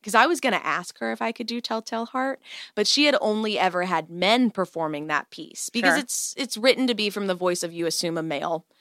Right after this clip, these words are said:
Speaker 2: Yeah.
Speaker 1: saying it.
Speaker 2: It's like a
Speaker 1: Uh,
Speaker 2: guy friend of his or whatever.
Speaker 1: It was, like, his
Speaker 2: Who
Speaker 1: servant.
Speaker 2: took care of him, yeah.
Speaker 1: Mm-hmm. And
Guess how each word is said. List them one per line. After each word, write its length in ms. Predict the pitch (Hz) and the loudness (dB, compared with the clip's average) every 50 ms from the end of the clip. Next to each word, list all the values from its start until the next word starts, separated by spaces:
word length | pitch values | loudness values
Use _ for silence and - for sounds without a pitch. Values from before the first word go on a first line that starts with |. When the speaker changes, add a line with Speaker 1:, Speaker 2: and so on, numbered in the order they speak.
| _ - | _ -16
Speaker 2:
Yeah. 240 | 180 180 165 143 147 | -6 -4 -4 -4 -2
Speaker 1:
saying 320 | - - 202 190 185 180 | 2 4 4 6 6 4
it. 160 | 175 170 - _ _ | 2 -2 -2 _ _
Speaker 2:
It's 160 | - 180 170 | -16 -10 -6
like 120 | - 170 170 | -6 2 4
a 20 | 202 | 6
Speaker 1:
Uh, 120 | 202 196 | 8 8
Speaker 2:
guy 240 | 185 151 147 151 156 | 10 8 8 6 4
friend 280 | 156 _ 156 147 147 147 | 2 _ 0 0 0 0
of 80 | 151 | -2
his 300 | 151 156 143 143 147 147 | 0 2 0 0 0 0
or 60 | 151 143 | -2 -2
whatever. 500 | 143 139 139 131 131 135 135 135 143 - _ _ _ _ | 0 0 0 0 0 0 -2 -2 -2 -6 _ _ _ _
Speaker 1:
It 120 | 240 247 | 4 6
was, 140 | 233 214 196 | 6 4 2
like, 160 | 226 214 208 | 2 0 2
his 120 | - 208 - | 2 -2 -2
Speaker 2:
Who 60 | 175 | -2
Speaker 1:
servant. 220 | 170 175 165 170 165 | -2 0 0 2 2
Speaker 2:
took 60 | 156 | 2
care 180 | 160 147 143 147 | 2 4 4 4
of 60 | 151 | 2
him, 160 | 147 147 151 | 0 -2 -2
yeah. 200 | 156 151 147 139 | -2 0 0 0
Speaker 1:
Mm-hmm. 80 | 151 170 180 _ _ _ _ _ _ | -2 -4 -8 _ _ _ _ _ _
And 440 | - 202 196 190 190 185 185 180 - | 2 4 4 4 2 0 -2 -6 -8